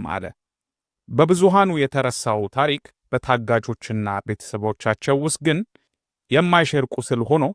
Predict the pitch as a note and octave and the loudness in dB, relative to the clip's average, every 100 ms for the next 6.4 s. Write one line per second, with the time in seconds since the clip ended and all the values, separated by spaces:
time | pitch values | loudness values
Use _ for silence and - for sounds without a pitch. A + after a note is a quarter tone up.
0 | _ A2 A2 G#2+ A#2 G2+ G2 F#2 - - | _ -4 -2 -2 -2 -4 -6 -10 -12 -12
1 | E2+ E2 _ _ _ _ _ - D3 F3+ | -12 -14 _ _ _ _ _ -4 0 0
2 | D3+ D#3+ A#2+ - A2 - C3 B2+ A2+ A#2+ | 0 0 0 -2 -8 -2 0 0 0 -2
3 | B2+ E3 F3+ - - _ - C#3 C3 A#2 | 0 -2 -4 -6 -16 _ -4 0 2 2
4 | A#2 G#2+ G#2 C#3+ C#3 G2+ _ - B2 - | 0 -2 0 -2 -4 -10 _ -8 -6 -2
5 | A2 G2+ - - _ _ _ _ _ _ | -2 -4 -8 -20 _ _ _ _ _ _
6 | _ - C3 | _ -2 2